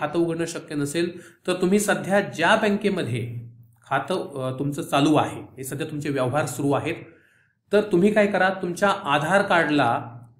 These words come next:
त्या बँकेशी संलग्न करा, म्हणजे तुमचं आधार सीडिंग जे आहे, तर ते आधार सीडिंग तुम्ही त्या बँकेला जोडा.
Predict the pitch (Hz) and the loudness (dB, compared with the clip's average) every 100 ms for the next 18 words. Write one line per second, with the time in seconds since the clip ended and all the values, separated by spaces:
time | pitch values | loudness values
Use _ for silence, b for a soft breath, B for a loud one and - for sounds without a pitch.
0 | _ _ 190 233 226 208 214 196 220 196 | _ _ 2 4 4 2 0 -2 -2 2
1 | 175 170 147 117 117 160 170 165 143 127 | 2 0 -2 -4 -2 -2 -2 -2 -2 -2
2 | 139 165 - 165 196 196 170 135 120 143 | -2 -2 -2 0 0 2 2 2 0 -2
3 | B B B - 175 196 - 139 147 190 | B B B -6 -2 0 0 0 2 2
4 | 196 175 170 170 156 151 190 - - 170 | 2 0 0 0 -2 0 -2 -6 -2 -2
5 | 175 156 151 151 127 113 117 | 0 -2 -2 -2 -2 -4 -8